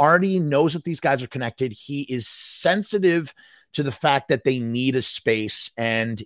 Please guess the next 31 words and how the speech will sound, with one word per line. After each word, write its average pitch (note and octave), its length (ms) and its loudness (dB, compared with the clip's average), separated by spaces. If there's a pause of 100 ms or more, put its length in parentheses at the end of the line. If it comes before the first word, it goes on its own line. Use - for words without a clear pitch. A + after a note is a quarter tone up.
he A#2 420 -8
provides B2 580 4
that A2 240 -2
for G2+ 120 -2
them. F#2+ 180 0
But C3 140 0
at D3+ 60 -6
the D#3 60 -8
same F3 200 -2
time, F3+ 140 4
he F3+ 40 0
doesn't F3+ 280 2
know G#3 180 2
shit. - 300 -4 (440)
So F3 140 4
he's D3 220 0
not F3 240 2
someone F#3 260 4
who D#3+ 160 2
could C#3 220 -2
really C#3 260 4
be B2+ 160 -2
compromised. G#2 1000 -4 (560)
And C#3+ 420 2
he's - 300 0
kind G#3+ 320 4
of G3 80 4
like F#3 180 4
the D3 100 -2
perfect - 560 0
shield B2+ 520 -2